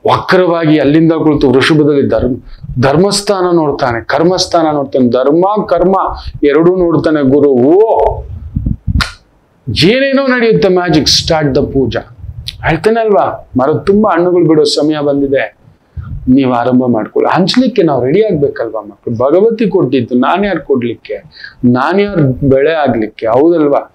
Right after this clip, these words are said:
ಮೀನ ರಾಶಿಗೆ ಇವತ್ತು ನೀವು ಕೂಡ ಹೇಳ್ತೀರ, "ಗುರುಗಳೇ, ಶುಭ ಸುದ್ದಿ ಒಂದು ಬಂದಿದೆ, ಮನೆ ವಿಚಾರನೋ, ವ್ಯವಹಾರನೋ, ಉದ್ಯೋಗನೋ, ಕುಟುಂಬನೋ, ಒಂದು ಪವಾಡ ನಡೆದಿದೆ", ಏನೋ ಒಂದು, ಒಂದು ಸಣ್ಣ ಸಿಹಿ ಸುದ್ದಿ ಆದ್ರೂ ಮೀನ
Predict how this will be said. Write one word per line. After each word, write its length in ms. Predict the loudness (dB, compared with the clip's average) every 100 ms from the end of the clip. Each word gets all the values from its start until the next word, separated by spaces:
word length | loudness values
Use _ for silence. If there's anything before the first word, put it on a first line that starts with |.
| -20 -20 _ 0
ಮೀನ 360 | 2 4 2
ರಾಶಿಗೆ 500 | 0 0 -2 -2 0
ಇವತ್ತು 440 | 0 0 0 0 2
ನೀವು 360 | 2 2 2
ಕೂಡ 120 | 2 2
ಹೇಳ್ತೀರ, 340 | 2 0 2
"ಗುರುಗಳೇ, 420 | 2 2 2 2
ಶುಭ 220 | 2 0 0
ಸುದ್ದಿ 300 | 2 0 0
ಒಂದು 240 | 0 0
ಬಂದಿದೆ, 240 | 0 2
ಮನೆ 280 | 2 0 0
ವಿಚಾರನೋ, 440 | -2 -2 -4 -4 -6
ವ್ಯವಹಾರನೋ, 560 | -6 -2 -2 0 -2
ಉದ್ಯೋಗನೋ, 800 | -2 -4 -2 0 0 0 -2 -6 -12 -16 -6
ಕುಟುಂಬನೋ, 480 | -2 2 2 2 0
ಒಂದು 260 | 0 -2 0
ಪವಾಡ 280 | -2 0 0 0
ನಡೆದಿದೆ", 340 | 0 0 2
ಏನೋ 240 | 2 2 2
ಒಂದು, 280 | 0 0 0 -2 -8 -14 -10 0
ಒಂದು 140 | 2
ಸಣ್ಣ 500 | 2 0 0 2 2
ಸಿಹಿ 360 | 2 0 2 2
ಸುದ್ದಿ 400 | 2 2 2 0
ಆದ್ರೂ 280 | 0 2 2
ಮೀನ 240 | 4 2